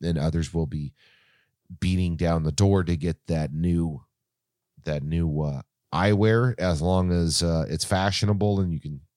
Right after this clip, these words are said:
customize it. I'm sure, uh, something will come cool. And we've seen stuff on this for the last, I think, five years on pretty much everybody said, "Hey, we're going in this direction. Hey, we're going in this direction. Hey, we're go-," and then we never get a finished product. Anyways, let's go to part two of this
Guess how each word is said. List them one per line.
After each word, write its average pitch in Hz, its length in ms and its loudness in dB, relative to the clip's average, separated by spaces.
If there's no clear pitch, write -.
customize 90 560 0
it. 78 40 -4
I'm 80 120 -4
sure, 82 420 -2
uh, 73 220 -4
something 73 320 -6
will 69 80 -6
come 73 280 -8
cool. 95 320 -2
And 156 160 4
we've 147 180 4
seen 131 260 4
stuff 113 280 4
on 107 140 4
this 90 160 2
for 95 140 -2
the 82 60 0
last, 87 300 0
I 95 120 0
think, 113 200 0
five 85 460 -2
years 82 420 0
on 73 220 -4
pretty 113 160 2
much 87 200 0
everybody 85 440 2
said, 95 280 2
"Hey, 117 200 4
we're 104 160 4
going 101 280 4
in 92 60 2
this 90 140 0
direction. 95 340 2
Hey, 101 120 2
we're 95 100 0
going 92 200 2
in 82 60 0
this 82 140 -2
direction. 92 360 0
Hey, 92 120 2
we're 90 100 -2
go-," 82 140 -6
and 95 140 2
then 95 100 4
we 90 80 4
never 85 260 2
get 78 200 -6
a 73 140 -2
finished 67 440 -8
product. - 360 -6
Anyways, 123 280 4
let's 92 80 0
go 147 120 2
to 143 60 4
part 139 300 2
two 107 300 2
of 78 180 -4
this 85 360 -2